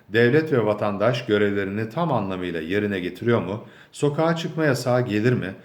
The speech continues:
sonunda toplam kaç kişi hayatını kaybeder, bunun sonu ne zaman gelir, hangi tarihte bu salgın durdurulur?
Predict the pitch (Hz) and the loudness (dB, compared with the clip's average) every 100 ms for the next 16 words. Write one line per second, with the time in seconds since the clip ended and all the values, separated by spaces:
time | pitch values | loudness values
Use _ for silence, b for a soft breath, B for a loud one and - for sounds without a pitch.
0 | B B - 156 160 123 127 127 120 131 | B B -2 0 2 2 2 0 -2 0
1 | 131 127 160 165 131 120 113 104 101 98 | -2 -2 -6 -8 -8 -4 0 2 0 0
2 | 110 107 131 104 82 73 78 - b b | -6 -2 0 0 -2 -8 -14 -18 b b
3 | b 123 196 202 - 110 90 131 143 117 | b 2 2 2 0 -2 0 0 2 2
4 | 87 78 76 113 123 B B - 151 175 | 0 -6 -6 -6 -6 B B -2 0 2
5 | 139 107 95 90 - 131 147 B B - | 0 2 0 -2 -2 -2 -2 B B -6
6 | 151 - 117 95 98 139 143 B B B | -6 0 2 2 2 0 -2 B B B
7 | 107 110 98 90 80 | -4 0 0 -2 -6